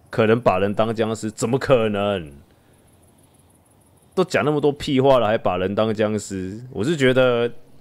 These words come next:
我是觉得这个想-，小孩子的思想问题啊，没有，没有，没有，没有给他一个正确的观念。可是其实说真的，也不能完全怪他，你知道吗？在这个世界上，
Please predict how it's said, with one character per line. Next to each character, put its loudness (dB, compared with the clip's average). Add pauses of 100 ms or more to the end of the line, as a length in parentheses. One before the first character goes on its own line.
(400)
我 -10
是 -2
觉 0
得 2
这 0
个 2 (1080)
想-， -4 (440)
小 -2
孩 2
子 -4
的 2
思 -2
想 -2
问 0
题 -16
啊， -18 (220)
没 -6
有， 0 (160)
没 -8
有， -4
没 -4
有， 2
没 -4
有 0
给 -6
他 0
一 0
个 -4
正 -4
确 -2
的 -4
观 -8
念。 -10 (1600)
可 -4
是 0
其 -2
实 0
说 2
真 2
的， 0
也 -6
不 0
能 2
完 0
全 -6
怪 0
他， -2
你 -10
知 -14
道 -8
吗？ -10
在 0
这 -2
个 2
世 -4
界 2
上， 2